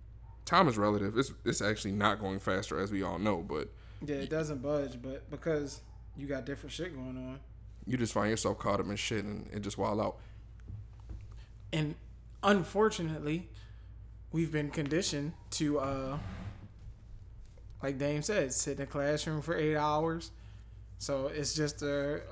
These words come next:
Speaker 2: a nasty cycle, a vicious cycle that's gonna keep repeating itself.
Speaker 1: Boy, did I hate sitting in the classroom for eight hours when, you know, in, um,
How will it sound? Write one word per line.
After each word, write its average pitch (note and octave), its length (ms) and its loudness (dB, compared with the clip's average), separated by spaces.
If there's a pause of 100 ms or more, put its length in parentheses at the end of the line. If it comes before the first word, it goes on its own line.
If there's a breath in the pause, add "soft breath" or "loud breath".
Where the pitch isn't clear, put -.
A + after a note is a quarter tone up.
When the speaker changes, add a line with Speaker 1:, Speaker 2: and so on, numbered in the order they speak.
(280)
Speaker 2:
a D3 60 -2
nasty D#3 460 2
cycle, D#3+ 480 0
a C#3 80 0
vicious F3+ 560 2
cycle D#3+ 320 4
that's D3 160 2
gonna D3+ 140 -2
keep E3 180 0
repeating E3 380 -2
itself. D#3 320 -4
Speaker 1:
Boy, D#3 240 8
did B2+ 80 8
I A2 80 8
hate A2 180 4
sitting G2+ 240 -2
in G#2+ 60 2
the G#2 80 0
classroom G#2+ 680 2 (180)
for G#2+ 100 4
eight A2 180 2
hours G#2 360 4
when, G2+ 340 4 (460)
you A2 120 4
know, G2+ 220 6
in, G2+ 160 2
um, B1+ 440 0